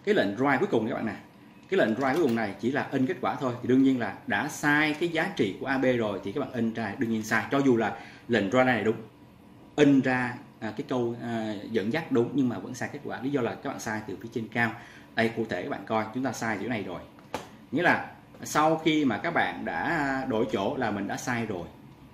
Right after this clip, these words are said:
Đó, A B rồi. Đó, lý do là vậy các bạn ha. Vậy sửa sai các bạn ha. Sửa như nào? Các bạn nhấn phím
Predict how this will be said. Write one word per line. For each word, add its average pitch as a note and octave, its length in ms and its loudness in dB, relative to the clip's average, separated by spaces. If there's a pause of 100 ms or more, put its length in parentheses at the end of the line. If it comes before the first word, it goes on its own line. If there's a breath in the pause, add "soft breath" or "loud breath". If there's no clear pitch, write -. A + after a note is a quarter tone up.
Đó, G#2 60 -10
A G#2+ 160 -8
B G#2+ 60 -6
rồi. F#2+ 280 -8 (260)
Đó, G#2+ 120 -10 (180)
lý B2 100 0
do C3+ 100 0
là G2 80 -6
vậy E2+ 180 -10
các - 60 -10
bạn G#2 100 -8
ha. A#2+ 160 -2 (220)
Vậy A2 160 -2
sửa - 140 2
sai C#3+ 180 0
các F3 60 -2
bạn B2+ 100 -2
ha. D3 180 0
Sửa A2 120 2
như E3 140 4
nào? C#3+ 220 4 (420 loud breath)
Các E3 100 -2
bạn G#2+ 240 0
nhấn A2+ 320 -2
phím B2+ 200 -2